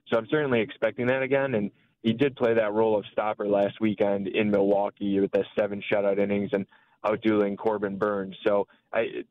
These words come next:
certainly possible tonight, you know, as well. But again, the Cubs have, have another tough task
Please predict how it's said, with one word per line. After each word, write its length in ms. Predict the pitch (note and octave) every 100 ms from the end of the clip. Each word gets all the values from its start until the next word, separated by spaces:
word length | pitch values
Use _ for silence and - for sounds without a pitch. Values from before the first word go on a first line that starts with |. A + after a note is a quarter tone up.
| -
certainly 260 | D3+ C3 A2+
possible 680 | - G#2+ - C3+ C#3 C#3 -
tonight, 380 | A#2+ A#2 C3 -
you 100 | A2+
know, 100 | G#2+
as 100 | G2+ F#2+
well. 220 | G#2+ A#2+
But 240 | G#2+ G2+ - _ -
again, 240 | G#2+ G2+
the 80 | G2+
Cubs 240 | B2 A2
have, 160 | A2 G2+
have 240 | - G#2 G2+ F2+
another 260 | G#2 G#2
tough 240 | - A2 G2+ -
task 280 | G#2 G2+